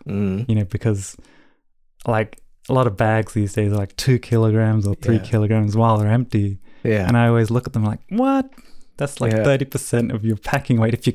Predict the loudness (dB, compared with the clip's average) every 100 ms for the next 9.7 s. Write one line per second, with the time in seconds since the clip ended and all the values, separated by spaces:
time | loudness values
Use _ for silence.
0 | 0 2 4 2 2 -4 -2 -2 0 2
1 | 4 6 6 4 2 0 0 0 0 -2
2 | 0 0 2 2 4 4 2 0 -2 0
3 | 0 -2 -12 -14 -6 -2 0 0 0 0
4 | 0 2 2 0 0 0 2 2 0 -2
5 | -2 -4 -4 0 0 -2 -8 -8 0 2
6 | 4 2 2 2 2 0 0 0 2 0
7 | 2 2 2 0 -2 -2 -2 -2 0 -2
8 | -4 -2 0 0 -2 -2 -6 -4 -4 -2
9 | -4 -4 -6 -6 -2 0 -2